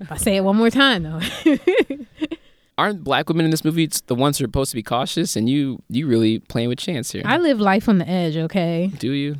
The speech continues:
Speaker 2: Mm.
Speaker 1: I mean, I carry hand sanitizer, but, you
Speaker 2: In the
Speaker 1: know.
Speaker 2: words of Vanessa Williams in the movie,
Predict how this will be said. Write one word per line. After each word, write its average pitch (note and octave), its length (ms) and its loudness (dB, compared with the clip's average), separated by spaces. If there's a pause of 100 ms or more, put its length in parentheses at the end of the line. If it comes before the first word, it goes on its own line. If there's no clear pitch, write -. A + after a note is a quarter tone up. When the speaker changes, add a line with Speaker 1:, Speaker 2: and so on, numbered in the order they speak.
Speaker 2:
Mm. A2 340 0 (100)
Speaker 1:
I G3+ 60 -6
mean, G3 200 0
I F#3 60 0
carry G3+ 260 2
hand G3 280 4
sanitizer, E3 580 -2
but, D#3 260 -4
you G3 80 2
Speaker 2:
In - 40 4
the G2 60 2
Speaker 1:
know. G2+ 60 2
Speaker 2:
words G#2+ 180 2
of G2+ 80 -2
Vanessa G#2 340 -2
Williams G2+ 260 0
in G#2+ 60 -2
the G2+ 60 0
movie, G2 360 0